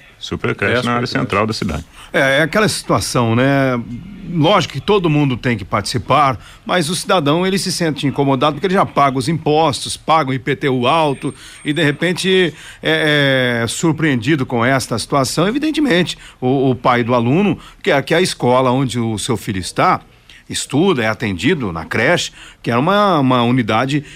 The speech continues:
Speaker 3: em boas condições. Agora, mérito também dos professores, percebendo então, de repente, uma dificuldade nesse sentido, colocaram aí, né, o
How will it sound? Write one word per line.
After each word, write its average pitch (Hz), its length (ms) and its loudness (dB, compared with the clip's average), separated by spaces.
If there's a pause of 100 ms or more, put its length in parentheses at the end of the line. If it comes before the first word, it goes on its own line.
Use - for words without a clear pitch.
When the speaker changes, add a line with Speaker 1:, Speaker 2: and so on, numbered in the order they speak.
Speaker 3:
em 190 140 2
boas 160 360 2
condições. 185 640 0 (240)
Agora, 139 640 2
mérito 208 420 -2
também 208 380 0
dos 196 160 -2
professores, 165 580 0
percebendo 151 640 2
então, 135 260 0
de 123 140 0
repente, 127 420 0 (280)
uma 127 160 2
dificuldade 151 520 -2
nesse 175 180 0
sentido, 226 600 2 (380)
colocaram 196 560 2
aí, 185 300 4
né, 165 380 0
o 120 520 -2